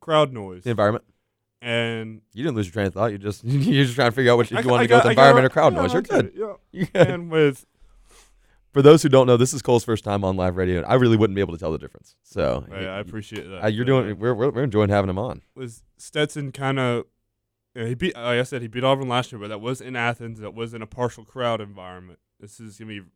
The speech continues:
Speaker 1: very loud. It'll probably be the loudest game he's played in his career. And of course, I do see the Dogs winning.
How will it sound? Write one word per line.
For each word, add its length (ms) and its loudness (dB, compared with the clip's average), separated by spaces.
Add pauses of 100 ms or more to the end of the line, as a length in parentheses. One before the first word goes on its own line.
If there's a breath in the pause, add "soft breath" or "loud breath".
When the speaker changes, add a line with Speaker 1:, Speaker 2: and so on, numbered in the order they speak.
Speaker 1:
very 400 -4
loud. 400 -6 (220)
It'll 140 -20
probably 280 -6
be 40 -12
the 60 -6
loudest 400 -4
game 140 -18
he's 100 -20
played 300 -10
in 140 -20
his 120 -20
career. 480 -20 (1600)
And 100 -8
of 80 -12
course, 300 -4
I 80 -6
do 160 -8
see 160 -10
the 80 -8
Dogs 360 0
winning. 420 -10